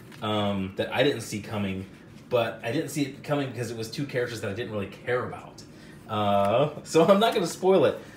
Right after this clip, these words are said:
But what I am gonna get into is this art style, which is kind of growing. I, I have a love-hate relationship with this art style. So if you look at this cover, um, is it,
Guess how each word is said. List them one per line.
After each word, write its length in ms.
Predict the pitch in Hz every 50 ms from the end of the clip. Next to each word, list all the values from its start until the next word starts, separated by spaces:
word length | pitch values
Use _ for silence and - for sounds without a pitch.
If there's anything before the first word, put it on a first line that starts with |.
| - - -
But 80 | - 160
what 140 | 165 185 185
I 60 | 196
am 240 | 175 190 220 247 269
gonna 140 | 254 208 165
get 160 | 147 143 143
into 400 | 160 185 190 - 120 107 104 101 - - - -
is 400 | 123 123 120 113 113 110 - - - - - - - - - - - - - - - - - -
this 200 | 120 147 165 - -
art 200 | - 147 156 -
style, 320 | - - 127 110 101 95
which 160 | 95 104 104 107
is 80 | 104
kind 220 | - - 131 127 123
of 180 | 113 110 - - - - - - - - - - - - - -
growing. 720 | - - 131 135 143 151 151 160 165 160 160 156 156 160 143
I, 180 | - 147 156 160
I 80 | 156
have 180 | 160 180 226 226
a 40 | 202
love-hate 420 | 160 143 135 131 127 135 123 110
relationship 480 | 110 107 101 104 101 104 98 - 87 -
with 80 | 90
this 140 | 82 95 92 -
art 200 | - 95 92 -
style. 360 | - 95 87 78 76 73 73 - - - - - - - - - - - - - -
So 180 | - - 185
if 80 | 175 165
you 100 | 190 202
look 220 | 190 220 277 -
at 100 | 349 -
this 140 | - 180 151
cover, 400 | - - - 120 107 - - - - - - - - - - - - - -
um, 460 | 117 107 107 104 101 98 98 95 95 95 - - - - - - - - - - - - - - - - - - -
is 160 | 117 107 98
it, 80 | 95 92